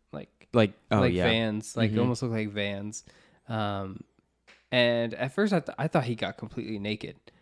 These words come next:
Speaker 1: I thought he was, like,
Speaker 2: Hmm.
Speaker 1: when he took off his shirt, I thought, "Oh, he, he's just went, he went
Speaker 2: Well,
Speaker 1: full,"
Speaker 2: Killer
Speaker 1: he
Speaker 2: Croc
Speaker 1: went
Speaker 2: always
Speaker 1: full
Speaker 2: has pants on.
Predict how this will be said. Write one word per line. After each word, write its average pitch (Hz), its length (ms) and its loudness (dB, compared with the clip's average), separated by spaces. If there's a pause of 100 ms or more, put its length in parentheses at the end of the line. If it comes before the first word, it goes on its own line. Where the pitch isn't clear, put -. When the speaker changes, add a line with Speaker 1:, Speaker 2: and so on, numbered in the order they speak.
(200)
Speaker 1:
I 123 100 0
thought 135 260 4
he 113 160 -2
was, 110 220 -4
like, 92 360 -8 (160)
Speaker 2:
Hmm. 110 240 0
Speaker 1:
when 113 260 -4
he 135 140 0
took 139 260 -2
off 123 260 2
his 113 180 0
shirt, 135 460 -2 (120)
I 113 120 -2
thought, 110 400 -2
"Oh, 113 320 4
he, 95 160 -10 (220)
he's 120 240 -2
just 117 180 -6
went, 110 220 -4
he 117 120 -4
went 110 320 -6
Speaker 2:
Well, 160 200 -2
Speaker 1:
full," 127 80 2
Speaker 2:
Killer 165 180 -2
Speaker 1:
he 135 60 -4
Speaker 2:
Croc 131 140 -2
Speaker 1:
went 117 60 0
Speaker 2:
always 110 180 4
Speaker 1:
full 101 60 0
Speaker 2:
has 95 60 -6
pants 139 380 -4
on. 101 260 -6